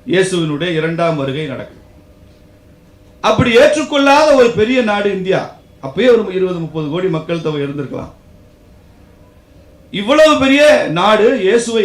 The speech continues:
ஏற்றுக்கொள்ளாத ஒரு நாடு, இயேசுவினால ரட்சிக்கப்படாத ஒரு நாடு, ஹீத்தன்ஸ்னு சொல்லுவாங்க இந்த மதத்தை. அப்போ ஹீத்தன்ஸ்ன்றது ஒரு இழி வார்த்தை, அது ஒரு காட்டு மிராண்டிகள், பழங்குடிகள்,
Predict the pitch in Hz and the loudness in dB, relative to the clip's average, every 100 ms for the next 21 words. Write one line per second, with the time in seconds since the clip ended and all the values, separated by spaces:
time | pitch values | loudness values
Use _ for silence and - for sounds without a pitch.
0 | 185 196 214 208 190 190 185 156 147 151 | 0 -4 -6 -2 -2 -2 -4 -4 -4 -4
1 | 156 202 175 196 202 190 185 190 196 156 | -2 -2 -2 -4 -4 -4 -4 -4 -2 -4
2 | 156 214 208 160 165 165 156 139 131 131 | -6 -10 -8 -6 -4 -4 -4 -6 -6 -4
3 | 151 240 - - _ _ _ - _ _ | -4 -6 -8 -20 _ _ _ -20 _ _
4 | _ _ _ - 254 262 262 254 247 202 | _ _ _ -4 -2 0 0 0 -2 -2
5 | 190 180 160 147 143 147 170 147 123 123 | -2 -4 -4 -6 -8 -10 -8 -8 -8 -12
6 | - - - - 226 - 233 180 185 190 | -16 -20 -20 -10 -10 -4 -6 -6 -8 -4
7 | 220 196 208 226 180 170 160 117 - _ | -2 -2 -4 -2 -2 -4 -6 -8 -12 _
8 | - - - 160 160 180 180 165 151 143 | -20 -20 -10 -8 -2 -2 -2 -4 -4 -4
9 | 135 147 151 _ _ _ - 180 190 175 | -6 -8 -12 _ _ _ -6 -4 -2 -4
10 | 151 165 | -2 -4